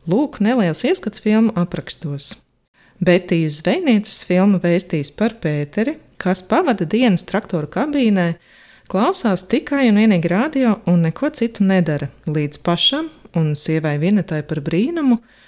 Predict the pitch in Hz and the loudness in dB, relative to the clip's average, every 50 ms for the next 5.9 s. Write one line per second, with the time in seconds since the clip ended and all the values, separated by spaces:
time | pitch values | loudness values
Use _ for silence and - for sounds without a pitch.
0 | _ _ _ _ _ - 202 311 381 370 - 220 208 185 170 - - - 170 170 | _ _ _ _ _ -2 2 2 2 2 2 2 2 2 0 -4 -6 -4 -2 0
1 | 170 175 202 208 185 156 139 - - 151 151 160 - - 147 - - - - 135 | 2 2 2 2 2 0 -2 -4 -4 -2 -2 -2 -2 -4 -6 -6 -6 -8 -8 -8
2 | - 139 - - _ _ _ - 160 147 151 147 143 - - - - 160 165 170 | -8 -8 -10 -14 _ _ _ -10 -6 -2 -2 -2 -2 -4 -8 -6 -2 0 2 2
3 | 175 214 - - - - - - 160 165 - - 160 147 143 143 143 139 - - | 2 2 0 -4 -14 -12 -6 -6 -6 -6 -4 -6 -4 -4 -2 -4 -4 -6 -8 -8
4 | - - 170 220 277 - - 254 226 208 208 208 208 190 _ _ - - - _ | -6 -4 -2 -2 -4 -4 -4 -2 -2 -2 -2 -4 -6 -12 _ _ -20 -20 -20 _
5 | _ - 165 151 151 143 151 147 160 175 208 254 294 311 277 254 - - | _ -4 -4 -4 -4 -2 -2 0 2 2 2 2 2 0 0 -4 -6 -8